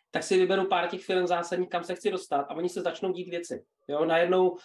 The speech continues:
"Hele, on mě může propojit, on se zná s někým" a už to jako jede. A je to nějaká kontinuální práce toho salesáka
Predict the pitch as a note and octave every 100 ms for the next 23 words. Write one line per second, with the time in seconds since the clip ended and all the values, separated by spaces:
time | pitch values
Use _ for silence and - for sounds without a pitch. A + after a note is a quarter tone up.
0 | _ G3 F#3+ F#3 F#3 F#3 F3 E3+ E3 -
1 | D3+ D#3+ E3+ F#3+ F3 F3+ E3+ D#3+ D#3 -
2 | C3 C3 F3 F3 - E3+ - E3+ D3+ B2+
3 | - F3 F#3+ F3+ F3 F#3 F3 D#3+ F3 F3
4 | F3 F3 E3 D#3+ - E3+ E3+ E3+ D#3 C#3+
5 | D3 D3 D#3 D#3